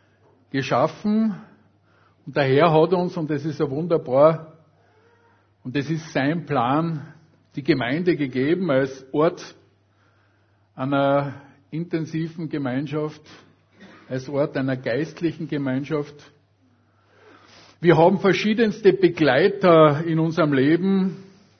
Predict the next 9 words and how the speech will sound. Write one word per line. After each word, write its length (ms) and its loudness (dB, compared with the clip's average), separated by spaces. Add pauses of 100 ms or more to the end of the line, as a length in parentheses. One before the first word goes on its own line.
Wir 160 2
haben 440 0 (880)
beginnend 840 2
in 180 -4
unserem 320 -2
Leben 240 2
Eltern, 800 0 (280)
Geschwister, 720 -4
Freunde, 760 2